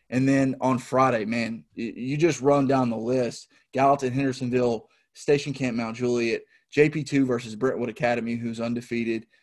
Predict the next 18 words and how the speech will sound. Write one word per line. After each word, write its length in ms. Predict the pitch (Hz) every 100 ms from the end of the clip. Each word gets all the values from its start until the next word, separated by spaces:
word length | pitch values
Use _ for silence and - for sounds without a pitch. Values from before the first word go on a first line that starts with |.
| _
uh, 120 | 107 95
Merrill 340 | 120 147 147
Hyde 280 | 139 135 127
at 200 | 117 98
lead 280 | 120 131 123
in 140 | 113
a 40 | 110
big 400 | 120 127 123 -
conference 500 | 127 120 120 113 -
game, 420 | 117 117 117 120 _ _ -
Portland 340 | 165 147 147
versus 300 | 135 123 120
Wilson 380 | 117 123 - 123
Central, 560 | - 123 117 120 117 -
Westmoreland 560 | 131 143 131 131 123
versus 300 | 113 127 131
White 260 | 117 117 123
House, 340 | 120 120 120